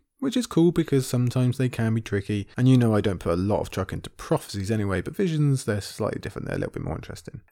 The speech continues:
And like I say, no, far from a strength of mine, but there's plenty of people who are fantastic at it, and you can always go and seek them like I encouraged you to earlier. But let's take our crack at it. Aeron's first vision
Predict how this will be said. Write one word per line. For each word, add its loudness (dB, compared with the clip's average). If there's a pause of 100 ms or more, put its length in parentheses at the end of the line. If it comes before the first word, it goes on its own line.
And 0
like 0
I -2
say, -2
no, 2
far 4
from 0
a -2
strength -4
of -8
mine, 2
but -4
there's -6
plenty 0
of -4
people -4
who 0
are 2
fantastic -4
at -4
it, -6
and 0
you 4
can -2
always -2
go -6
and -6
seek -8
them -4
like -6
I -4
encouraged -4
you -8
to -6
earlier. -6 (280)
But 2
let's 4
take 0
our 2
crack -4
at -6
it. -12 (180)
Aeron's 6
first 6
vision -2